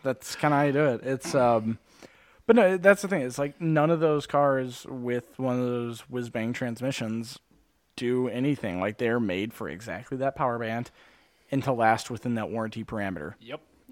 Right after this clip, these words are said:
Speaker 1: And after that, there's gonna be none left.
Speaker 2: I feel like, okay, so my example in the, the notes here is the new G ninety M five, the brand new one.
Speaker 1: Yes.
Speaker 2: They went from, it was an optional six-speed manual or a seven-speed dual clutch,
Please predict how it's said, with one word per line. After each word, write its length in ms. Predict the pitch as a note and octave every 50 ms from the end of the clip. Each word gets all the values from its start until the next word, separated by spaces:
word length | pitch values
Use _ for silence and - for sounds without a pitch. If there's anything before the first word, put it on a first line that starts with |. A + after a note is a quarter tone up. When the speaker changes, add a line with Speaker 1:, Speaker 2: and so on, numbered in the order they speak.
| - -
Speaker 1:
And 540 | A#2+ C3 B2+ A#2+ A#2 A#2 A#2+ A#2+ A#2 A#2 - -
after 300 | - - A#2+ A#2+ - D3+
that, 300 | C3+ B2+ C3 C#3 C3 -
there's 300 | A#2 A2+ A2 A2+ A#2+ A#2
gonna 100 | - A#2
be 60 | G#2+ G#2+
none 420 | G#2+ G#2 A2 A#2 A2+ G#2+ G#2+ G#2 -
left. 320 | F#2 G2 D#2+ - - - _ _ _ -
Speaker 2:
I 40 | -
feel 240 | - - - C4+ D4
like, 240 | C#4+ C4 A#3 G#3 F3+ _ _ _ - - - - -
okay, 240 | D3 - - G2+ F#2+
so 120 | - - C#3+
my 160 | D3 F3 F#3
example 420 | G3 E3+ - D3 C#3+ C#3 - B2 A#2
in 100 | A#2 A2+
the, 180 | A2 G#2+ G2+ G2 -
the 80 | A#2
notes 220 | G#2+ G2+ F#2+ F#2+ -
here 180 | - G2 F#2+
is 120 | F#2+ G2+ G2+
the 160 | - G2+ F#2+
new 340 | F#2+ G2 G#2+ A2 G#2+ G2+ G2
G 180 | F#2+ G#2 A2
ninety 280 | G#2 G2+ F#2+ F#2+ G2 F#2
M 100 | F2 F#2
five, 260 | - D#2+ C2+ C2 - -
the 60 | A#2
brand 260 | G#2 B2+ B2+ A#2+ A2+
new 80 | G#2+ G2
one. 200 | E2+ E2+ D#2+ F#2 _ _ _
Speaker 1:
Yes. 280 | D#3 D3+ B2 - - -
Speaker 2:
They 100 | B2 A#2+
went 260 | A#2+ B2 C3 - -
from, 640 | - C3+ B2 B2 A#2+ A#2+ A#2+ A#2+ A#2 A2+ A#2 A2 - _ _ _ _
it 140 | - B2 G2+ - A#2+ A2+ G#2+ A#2
was 120 | C3 C3 C3
an 60 | A2+
optional 380 | A2 B2+ C3+ - - C#3 B2+
six-speed 340 | A#2+ - D3 - - E3 C#3
manual 460 | B2+ B2+ B2 B2 B2 B2 B2 A#2+ A#2+ - -
or 420 | B2 A#2 A#2 A#2 A#2 A#2 A2+ G#2+
a 160 | G#2 G#2 G#2
seven-speed 840 | G#2+ - - A#2 A2 A2+ A2+ - - A#2+ A2+ A2 G#2+ G#2 G#2 G2 _
dual 180 | - A#2 A2+ B2
clutch, 340 | - C#3+ C3+ - - -